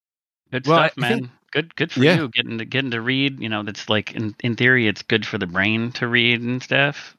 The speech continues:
Speaker 1: So,
Speaker 2: Yep.
Speaker 1: like, I have a shelf full of books that they're like, "Oh, I wanna read
Speaker 2: <laughs>
Speaker 1: that. I wanna read that. Wanna read that when I have time." So maybe when my kids are in college, they're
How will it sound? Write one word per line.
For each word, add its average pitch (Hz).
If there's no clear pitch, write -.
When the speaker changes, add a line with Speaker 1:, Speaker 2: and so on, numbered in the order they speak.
Speaker 1:
So, 92
Speaker 2:
Yep. 98
Speaker 1:
like, 92
I 104
have 104
a 101
shelf -
full 113
of 107
books 95
that 87
they're 95
like, 92
"Oh, 139
I 110
wanna 110
read 104
Speaker 2:
<laughs> -
Speaker 1:
that. 104
I -
wanna 101
read 101
that. 110
Wanna 123
read 117
that 110
when 101
I 98
have 104
time." 110
So -
maybe 104
when 101
my 95
kids 104
are 95
in 92
college, 92
they're 87